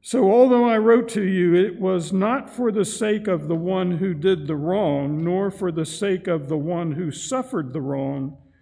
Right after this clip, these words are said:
but in order that your earnestness for us might be revealed to you in the sight of God. Therefore, we are comforted.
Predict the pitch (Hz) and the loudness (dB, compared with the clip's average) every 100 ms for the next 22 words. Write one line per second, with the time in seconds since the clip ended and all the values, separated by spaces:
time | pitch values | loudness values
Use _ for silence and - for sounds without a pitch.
0 | _ _ _ 190 185 180 190 233 240 233 | _ _ _ -2 0 0 0 2 2 2
1 | 196 185 190 220 214 214 220 240 240 196 | 0 -2 -2 -2 -2 -4 -2 -2 0 -2
2 | - 196 180 - - 180 165 175 165 - | -4 -4 -4 -8 -8 -4 -2 -2 -2 -6
3 | 175 175 180 180 180 180 147 175 180 180 | -4 -4 -2 -4 -2 -4 -2 0 0 0
4 | 185 254 208 156 147 147 147 139 - - | -2 -2 0 2 2 2 0 -2 -4 -6
5 | 151 165 147 139 156 139 120 - 120 _ | -6 -4 -6 -4 -4 -4 -6 -12 -20 _
6 | _ _ _ _ _ _ _ _ _ _ | _ _ _ _ _ _ _ _ _ _
7 | - 185 165 180 208 233 220 262 240 - | -16 -6 -2 0 -2 -2 -2 -2 -6 -12
8 | - - _ _ _ _ - 180 190 185 | -20 -20 _ _ _ _ -6 -2 0 0
9 | 180 190 147 - - | -2 -6 -6 -8 -14